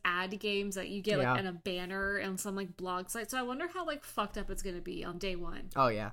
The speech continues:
Speaker 1: It
Speaker 2: Oh,
Speaker 1: seems
Speaker 2: yeah.
Speaker 1: like it has jank potential.
Speaker 2: It does have
Speaker 1: But
Speaker 2: jank potential. As long as it doesn't have, like, uh, too much jank or, like, forced microtransactions, then, like, I'm sure
Speaker 1: Oh,
Speaker 2: it'll be fine.
Speaker 1: no.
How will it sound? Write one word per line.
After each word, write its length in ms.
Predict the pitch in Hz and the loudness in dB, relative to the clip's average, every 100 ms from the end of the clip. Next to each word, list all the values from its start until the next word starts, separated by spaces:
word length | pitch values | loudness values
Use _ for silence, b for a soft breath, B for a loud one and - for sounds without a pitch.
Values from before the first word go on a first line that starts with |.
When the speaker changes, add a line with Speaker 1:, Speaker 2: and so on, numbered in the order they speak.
| - | -2
Speaker 1:
It 80 | 214 | 0
Speaker 2:
Oh, 80 | |
Speaker 1:
seems 240 | - 294 311 | 2 2 2
Speaker 2:
yeah. 40 | |
Speaker 1:
like 100 | 285 | 2
it 80 | 285 | 2
has 320 | 254 240 202 | 2 2 2
jank 480 | 180 - 208 214 - | -2 2 2 2 -4
potential. 680 | 214 - 185 175 175 - - | -6 -6 -6 -6 -6 -8 2
Speaker 2:
It 120 | 160 | 6
does 180 | 170 214 | 6 6
have 100 | 240 | 4
Speaker 1:
But 80 | 180 | 2
Speaker 2:
jank 200 | 131 127 | 0 0
potential. 280 | 135 127 139 | -2 -2 0
As 100 | 165 | 4
long 220 | 196 254 | 6 6
as 140 | 320 254 | 6 2
it 80 | |
doesn't 240 | 208 175 170 | 2 2 2
have, 240 | 160 147 | 2 4
like, 220 | 139 131 123 - _ _ | 2 2 -2 -12 _ _
uh, 100 | 120 - | -8 -6
too 180 | - 143 | -2 0
much 240 | 135 - | 0 -2
jank 360 | - 131 127 - - | -2 0 0 -4 -2
or, 180 | 131 | 0
like, 380 | 127 120 113 - _ _ _ _ | 2 2 -2 -4 _ _ _ _
forced 540 | - - 139 131 127 - | -8 2 4 4 2 -2
microtransactions, 1160 | 117 120 147 147 147 147 151 - 180 185 185 - | -2 0 -2 0 0 2 2 2 0 -2 -4 -2
then, 140 | 135 | 2
like, 160 | 123 120 | 2 4
I'm 120 | 127 | 6
sure 140 | 320 | 8
Speaker 1:
Oh, 40 | - | 8
Speaker 2:
it'll 100 | - | 6
be 40 | 349 | 4
fine. 340 | 339 330 330 | 6 6 6
Speaker 1:
no. 140 | 320 | 4